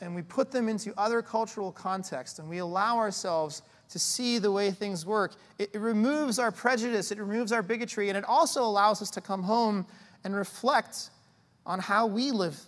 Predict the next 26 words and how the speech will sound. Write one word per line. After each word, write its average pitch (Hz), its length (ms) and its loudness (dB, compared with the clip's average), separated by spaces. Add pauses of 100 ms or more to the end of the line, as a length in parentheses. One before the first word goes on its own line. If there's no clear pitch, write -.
(140)
our 151 100 -4
lives - 480 -6
and 160 80 -12
how 190 220 0
we 214 160 -2
do 233 180 -2
things. - 480 -10 (1160)
I - 40 -2
spent 277 280 2
four 277 240 6
years 269 260 4
in 226 80 2
an 214 120 0
Anglican 247 440 2
seminary, 185 560 0
and 156 80 -6
if 170 80 -6
you 202 80 -2
know 202 100 2
anything 240 280 2
about 214 180 4
Anglicans, 202 540 -2 (200)
they 226 140 2
are 196 120 6
hyper-liturgical 226 1080 2
people. 202 440 -6